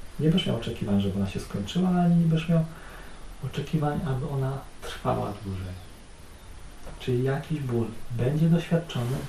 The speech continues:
będzie poczuty, pojawi się to w ciele. Jeżeli nie pojawi się w tym miejscu opór w postaci osądu, że ten, to uczucie jest złe, to wówczas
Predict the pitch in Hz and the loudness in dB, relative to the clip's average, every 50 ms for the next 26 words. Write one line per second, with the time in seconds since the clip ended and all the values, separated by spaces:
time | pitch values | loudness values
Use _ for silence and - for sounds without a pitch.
0 | - - - 131 135 147 160 165 190 180 - 175 160 - - 131 - - 131 151 | -6 0 2 2 4 6 6 6 6 6 4 0 0 0 -2 -2 0 0 0 0
1 | 160 160 - - - - - - - - - - - - - - - - - - | 0 -2 -4 -10 -12 -12 -12 -14 -14 -14 -14 -14 -14 -12 -14 -14 -14 -14 -14 -14
2 | - - - - - - - - - - - - - - - - - - - - | -12 -12 -12 -12 -12 -12 -12 -12 -12 -14 -14 -14 -14 -14 -16 -16 -12 -4 2 4
3 | 131 135 151 165 165 170 165 - 170 - - - - 143 - - - 127 - - | 6 6 8 8 8 8 6 4 2 -2 -2 -2 -2 0 0 0 0 -2 -4 -6
4 | - - - - - - - - - - - - - - - - - - - - | -8 -10 -10 -12 -12 -12 -12 -12 -12 -12 -12 -12 -12 -12 -12 -12 -14 -14 -16 -16
5 | - - - - - - - - - - - - - 131 127 127 123 123 127 143 | -14 -14 -14 -14 -12 -12 -12 -14 -14 -14 -14 -8 -4 0 2 4 4 4 4 6
6 | 151 156 156 156 151 151 - - - 120 131 139 135 123 - - - - - 131 | 6 8 8 6 4 2 -2 -4 0 0 2 2 2 0 -2 -6 -6 0 2 4
7 | 127 139 156 180 208 196 180 160 - 160 156 - - - 139 127 127 135 135 139 | 6 8 8 10 10 10 10 8 6 4 2 0 0 -2 0 2 2 2 0 0
8 | - - - - - - - - - 165 185 220 - - - - 117 104 101 104 | -2 -4 -6 -8 -8 -8 -6 0 6 8 8 8 8 4 -2 -2 0 2 2 0
9 | - - - - - - - - - 135 131 - - - - - - - 123 - | -2 -6 -10 -8 -8 -8 -6 0 0 0 0 0 -2 -6 -6 0 2 2 4 6
10 | 214 214 196 208 202 160 135 123 120 117 117 117 - - - - - - - - | 8 8 10 12 12 10 10 8 6 6 4 2 0 -6 -10 -8 -8 -8 -8 -6
11 | - - 151 160 170 175 160 160 - - - - - 139 160 185 202 175 156 - | 0 4 8 8 10 10 8 6 4 -2 -6 2 6 6 8 8 8 8 6 6
12 | - - 151 147 - - 123 117 110 110 113 110 - - - 104 - - 135 156 | 6 6 4 4 4 4 2 2 4 2 2 2 2 0 -2 -2 0 2 4 4
13 | 175 170 123 104 104 - - - - - - - - - - - - - - - | 6 4 4 2 0 -4 -6 -8 -10 -12 -12 -12 -12 -12 -12 -12 -12 -12 -8 -2
14 | - 120 113 98 98 120 147 - - - - - - - - - | 0 0 0 0 2 4 4 4 4 2 -6 -6 -6 -6 -4 -2